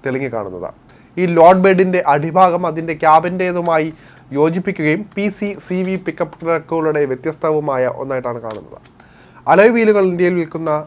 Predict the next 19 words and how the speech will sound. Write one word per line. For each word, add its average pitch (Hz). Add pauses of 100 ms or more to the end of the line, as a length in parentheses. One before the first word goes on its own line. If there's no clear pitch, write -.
(120)
പഴയ 156
Xenon 175
എസ് 151
ജി 170
പതിപ്പിൻ്റെ 147
അതേ 156 (520)
പതിനാറ് 175
ഇഞ്ച് 175
യൂണിറ്റുകളാണ്. 151 (100)
എന്നാൽ 170 (120)
സൈഡിൽ 180
ലിമിറ്റഡ് 175 (220)
സ്ലിപ്പ് 160
ഡിഫറൻഷ്യൽ 160
സ്റ്റിക്കർ 147 (180)
സ്പൈ 151
ചിത്രങ്ങളിൽ 151
ഇല്ല 143
എന്നതും 127